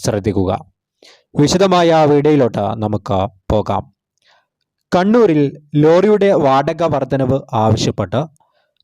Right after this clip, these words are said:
നാളെ മുതൽ ജില്ലയിൽ അനിശ്ചിതകാല പണിമുടക്ക് നടത്താൻ തീരുമാനിച്ചതായി കോർഡിനേഷൻ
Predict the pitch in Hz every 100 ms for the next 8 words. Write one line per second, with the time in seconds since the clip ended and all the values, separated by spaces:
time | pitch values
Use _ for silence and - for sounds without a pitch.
0 | 147 151 165 190 190 190 147 139 135 120
1 | 117 - 135 156 - 202 190 165 147 117
2 | - 127 160 170 160 131 107 101 110 160
3 | 123 117 117 117 110 107 101 165 - _
4 | _ _ _ - 151 180 180 202 190